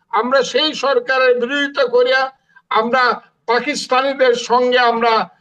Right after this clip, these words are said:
আলবদর রাজাকার হিসেবে যুদ্ধ করিয়া আমরা মানুষকে হত্যা করিয়া মহাপাপ করছিলাম।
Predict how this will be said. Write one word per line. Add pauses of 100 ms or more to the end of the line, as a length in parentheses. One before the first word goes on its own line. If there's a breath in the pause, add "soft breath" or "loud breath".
(220 soft breath)
আলবদর
রাজাকার
হিসেবে
যুদ্ধ
করিয়া
আমরা
মানুষকে
হত্যা
করিয়া
মহাপাপ (120)
করছিলাম।